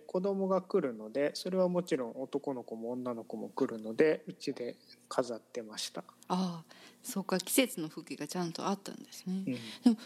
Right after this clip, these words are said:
Speaker 2: ラジオを聞いて、アメリカからラジオを聞いている人にとっては、ひな壇がイメージできないかもしれませんが、あの、実はリンカーンスクエアの、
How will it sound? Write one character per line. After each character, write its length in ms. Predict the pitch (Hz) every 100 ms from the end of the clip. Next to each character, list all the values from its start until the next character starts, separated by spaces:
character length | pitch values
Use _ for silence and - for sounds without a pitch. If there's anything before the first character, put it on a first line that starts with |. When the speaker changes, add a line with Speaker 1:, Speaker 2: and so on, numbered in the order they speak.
| -
Speaker 2:
ラ 120 | 277 320
ジ 120 | 285
オ 40 |
を 20 | 226
聞 100 | 214
い 80 |
て、 100 | 208
ア 60 | 208
メ 140 | 247
リ 80 | 302
カ 160 | 294 285
か 100 | 285
ら 60 |
ラ 100 | 277
ジ 80 | 262
オ 40 | 208
を 20 |
聞 160 | -
い 40 | 196
て 120 | 190
い 60 | 190
る 100 | 190
人 160 | 196
に 80 | 180
と 60 | 175
っ 20 |
て 140 | -
は、 40 | 175
ひ 100 | 214
な 100 | 233
壇 240 | 202 175
が 60 | 160
イ 80 | 180
メ 100 | 220
ー 40 |
ジ 80 | 196
で 100 | 190
き 140 | 190 214
な 100 | 190
い 60 |
か 120 | -
も 140 | 156 156
し 180 | - 170
れ 200 | 165 156
ま 160 | 165
せ 200 | 165 165
ん 100 | 151
が、 320 | 151 214 170 - - - -
あ 160 | 185 185
の、 160 | 180
実 240 | 226 269 226
は 80 |
リ 160 | 160 285
ン 80 | 381
カ 140 | 381
ー 80 | 381
ン 40 |
ス 120 | 370 -
ク 180 | 339
エ 80 | 311
ア 220 | 196 147
の、 340 | 143 196 180